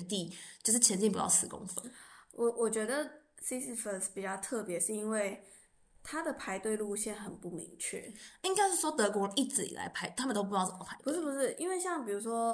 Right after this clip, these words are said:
Speaker 2: 呃，比如说像我们去 Kit Kat。
Speaker 1: 可是 Kit Kat 它也会一直插队欸。
Speaker 2: 可是它，呃，因为 Kit Kat 它，它是很明确一条线。
Speaker 1: 嗯。
Speaker 2: 那你，你插队你是，一定会有人插队啊。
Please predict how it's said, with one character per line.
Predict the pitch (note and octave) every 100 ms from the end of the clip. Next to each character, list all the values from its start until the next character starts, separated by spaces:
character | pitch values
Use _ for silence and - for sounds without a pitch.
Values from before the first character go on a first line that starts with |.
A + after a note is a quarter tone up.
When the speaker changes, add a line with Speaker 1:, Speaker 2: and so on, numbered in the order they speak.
| A3+
Speaker 2:
呃， | G3+ F#3+ F#3 F#3 F#3 F#3 F3+
比 | G#3
如 | A#3+
说 | C4+
像 | C#4+ A3+
我 |
们 | E3
去 | E3+ A3+ G#3
Kit | - G3 F3+
Kat。 | - - -
Speaker 1:
可 | -
是 | G#4
Kit | A4+ G4+
Kat | F#4+
它 | F4
也 | B3+
会 | A#3+
一 | C#4 A#3
直 | F3+
插 | F3+ D#3
队 | F3 -
欸。 | - - - _ _ _
Speaker 2:
可 | A#3
是 | D4+ F#4+ -
它， | - D#4+ D#4+ D#4 - -
呃， | A3 G#3+
因 | D#4+
为 | F#4+
Kit | F4
Kat | E4+ D4
它， | D4+ D4 - -
它 | D4+
是 | D4+ D4+
很 | C#4 G3+
明 | F#3+
确 | G3 G#3
一 | F3+
条 | G#3+ - -
线。 | - G3 - -
Speaker 1:
嗯。 | A3 F#3+ E3
Speaker 2:
那 | F#4
你， | D4 G3+ -
你 | G#3+ G3+
插 | D4 D4+
队 | E4
你 | A#3+ F#3+
是， | A#3+ B3 A3+ - _ _
一 | -
定 | A3+ E4+
会 | F4
有 | A3+
人 | F3
插 | F3+ G3 F3+
队 | F3+ G3 -
啊。 | - -